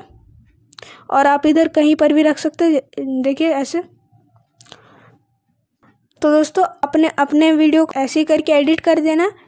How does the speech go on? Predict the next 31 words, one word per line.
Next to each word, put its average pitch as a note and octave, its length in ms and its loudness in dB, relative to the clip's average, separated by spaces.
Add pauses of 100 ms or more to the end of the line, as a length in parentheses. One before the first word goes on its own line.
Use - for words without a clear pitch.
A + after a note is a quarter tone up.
(200)
फिर D4+ 200 0 (120)
उसके D4 240 -2
बाद D#4 200 2
अगर D#4 180 2
आप D#4 140 0
सेव D4+ 380 0
करना E4+ 200 2
चाहते D#4 300 0
हैं D#4 80 2
अपने D#4 180 0
वीडियो C#4 280 4
को, D#4+ 260 0 (440)
तो D4+ 60 0
यहाँ D4 240 2
पर D#4+ 500 2
राइट C#4+ 280 2
में E4 160 2
देखिए D4+ 320 2
एक D#4 180 0
ऑप्शन D#4+ 440 0
होगा E4 280 2 (120)
ब्लू C#4 200 4
कलर D4+ 320 2
का, G4 180 -2 (460)
forward C#4+ 400 2
type D#4 240 0
का, F#4 140 -2 (420)
उस C#4+ 140 -4
पर D4+ 120 0
type C#4+ 280 0
कीजिए। D#4 280 2